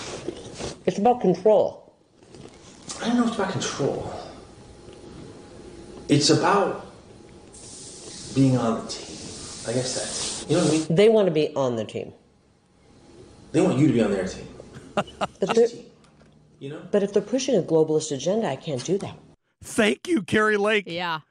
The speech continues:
Speaker 4: I love her. Was she the one who was secretly recording this?
Speaker 3: Yes.
Speaker 4: Knowing something might come out? It sounded like it was almost in her pocket and she
Speaker 3: Yeah.
Speaker 4: was fumbling.
Speaker 3: She was eating while she was
Speaker 4: Oh, I
Speaker 3: talking
Speaker 4: heard,
Speaker 3: to
Speaker 4: I was
Speaker 3: him.
Speaker 4: fixated thinking, "I wonder what she's eating."
Speaker 3: Yeah, I don't know what she was eating either, but an apple or something, I couldn't tell. She was eating something.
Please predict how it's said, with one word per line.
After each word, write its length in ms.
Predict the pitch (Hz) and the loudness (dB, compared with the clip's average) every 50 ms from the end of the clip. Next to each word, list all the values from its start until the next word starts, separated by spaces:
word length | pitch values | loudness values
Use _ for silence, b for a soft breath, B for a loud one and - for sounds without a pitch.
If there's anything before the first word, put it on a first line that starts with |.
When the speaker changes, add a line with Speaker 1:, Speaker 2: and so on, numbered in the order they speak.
| _ | _
Speaker 4:
I 100 | _ 220 | _ -2
love 260 | 269 294 294 311 320 - | 0 2 0 0 0 -2
her. 140 | 269 196 | -6 -6
Was 160 | 190 220 294 262 | -4 -6 -6 -6
she 220 | - - 302 320 | -6 -4 -6 -4
the 140 | 339 381 320 | -4 -4 -6
one 200 | 277 302 302 320 | -4 -4 -2 -2
who 100 | 320 320 | -4 -4
was 100 | 294 - | -6 -6
secretly 400 | - 269 269 285 277 269 277 277 | -8 -10 -10 -8 -8 -8 -8 -6
recording 460 | 233 254 - - 220 214 240 269 302 | -6 -6 -6 -6 -8 -6 -6 -6 -6
this? 140 | 320 320 339 | -6 -4 0
Speaker 3:
Yes. 260 | 135 139 156 - 220 | 2 2 2 2 2
Speaker 4:
Knowing 260 | 226 240 240 240 247 | 0 0 0 0 -2
something 340 | - - 233 226 240 233 220 | -2 -4 -4 -4 -4 -4 -4
might 200 | 196 190 185 - | -2 -4 -4 -6
come 160 | - 220 196 185 | -6 -6 -6 -4
out? 160 | 185 202 - | -4 -4 -4
It 100 | 202 - | -4 -2
sounded 220 | - 277 302 277 | 0 -2 0 0
like 160 | 240 220 214 | -2 -2 -2
it 60 | 196 156 | -4 -10
was 120 | 196 185 | -6 -6
almost 240 | 208 214 208 190 - | -4 -4 -4 -4 -4
in 60 | 185 | -6
her 80 | 151 147 | -6 -6
pocket 380 | - 202 190 185 185 - - | -4 -4 -4 -4 -2 -6 -8
and 80 | - 175 | -4 0
she 80 | 143 | 2
Speaker 3:
Yeah. 80 | 143 139 | 2 2
Speaker 4:
was 80 | - - | 0 -2
fumbling. 540 | - 185 180 190 175 160 156 139 120 160 - | -4 -4 -4 -2 -2 -4 -4 -6 -8 -10 -12
Speaker 3:
She 160 | - - - | -4 -2 0
was 160 | 160 139 127 139 | 2 2 2 4
eating 320 | 175 196 190 190 151 120 | 2 4 4 2 0 2
while 200 | 117 120 120 120 | 2 2 0 0
she 140 | - - 147 | 0 0 0
was 100 | 131 127 | 0 2
Speaker 4:
Oh, 40 | - | 4
I 20 | |
Speaker 3:
talking 180 | 160 - - - | 4 2 2 2
Speaker 4:
heard, 120 | 165 127 107 | 0 0 2
Speaker 3:
to 60 | 104 | 2
Speaker 4:
I 40 | - | 2
was 180 | 117 110 107 104 | 2 2 2 0
Speaker 3:
him. 140 | 120 131 _ _ | -2 -6 _ _
Speaker 4:
fixated 560 | - 269 - - - 262 226 208 214 202 - | -6 -6 -6 -2 0 0 0 0 -2 -6 -2
thinking, 400 | - 226 220 208 220 208 196 190 | -4 -4 -2 -2 -2 -4 -4 -2
"I 80 | 117 156 | -2 -2
wonder 280 | 185 196 208 226 247 233 | -2 -2 -2 -2 -2 -2
what 160 | 220 220 - | -4 -6 -6
she's 200 | - 208 180 - - | -6 -8 -8 -8 -6
eating." 320 | 185 202 175 170 117 143 | -6 -4 -2 -2 -2 0
Speaker 3:
Yeah, 140 | 127 151 147 | 2 2 2
I 60 | 139 | 2
don't 140 | 143 151 160 | 2 2 2
know 80 | 156 143 | 2 2
what 100 | 139 127 | 0 0
she 120 | - - | -2 -4
was 140 | 139 123 123 | -4 0 0
eating 220 | 139 131 127 123 | 0 0 2 0
either, 220 | 123 143 151 143 104 | 0 0 0 0 -2
but 320 | 87 87 117 113 117 - | 0 0 0 0 0 -2
an 180 | - - 110 107 | -6 -4 -2 0
apple 380 | 98 107 120 131 - 160 143 | 2 0 0 2 0 0 0
or 100 | 127 113 | 0 -2
something, 300 | 120 - 139 131 127 151 | 0 0 -2 0 0 0
I 80 | 127 117 | -2 0
couldn't 240 | - - 139 120 107 | 0 -2 -2 -2 -2
tell. 220 | - 147 127 107 | -2 -2 -2 -2
She 120 | - - 120 | -4 -6 -8
was 140 | 107 113 | -4 -2
eating 240 | 147 156 147 139 113 | -2 0 0 -2 -2
something. 440 | - - 156 160 147 - 92 76 69 | 0 -2 -2 -2 -2 -6 -8 -8 -8